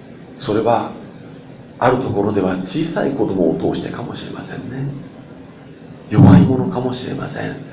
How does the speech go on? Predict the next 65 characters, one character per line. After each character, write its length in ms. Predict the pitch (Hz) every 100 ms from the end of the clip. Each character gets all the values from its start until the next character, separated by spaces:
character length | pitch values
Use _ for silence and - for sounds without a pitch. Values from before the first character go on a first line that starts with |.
| - -
取 180 | 214 233
る 120 | 196
に 160 | 151
足 100 | 120
ら 80 | 120
な 160 | 139 156
い 60 |
も 120 | 147 143
の 120 | 143
に 120 | 139
見 120 | 110
え 100 | 104
る 140 | 104 110
よ 140 | 120
う 20 |
な 100 | 113 - - -
も 80 | 92
の 100 | 87
か 140 | 135
も 120 | - 92
し 120 | -
れ 80 | -
ま 120 | -
せ 140 | -
ん。 20 | - - - - -
主 240 | - 214
は 100 | 185
そ 180 | 160 160
の 140 | 180
時 400 | - - - 185
々 160 | 160 151
に 380 | 147 156 156 - -
私 300 | 113 117 117
た 140 | - 101
ち 120 | 117
に 200 | 139 131
語 60 | - - 117
り 80 | 135
か 100 | 151
け 100 | 131
て 80 | 135
く 100 | -
だ 100 | -
さ 160 | -
い 40 | 131
ま 160 | 143 180
す。 160 | 107 95 - - - - -
そ 120 | 139
し 120 | 139
て 40 |
そ 160 | 135 139
れ 120 | 151
が 160 | 156 123 - - - -
聞 260 | 160 - 185
き 40 |
や 120 | 220
す 220 | 220 220
い 60 | 202
か 120 | 160
ど 140 | 139 139
う 80 |
か 100 | 139
で 100 | -
は 120 | -
な 140 | -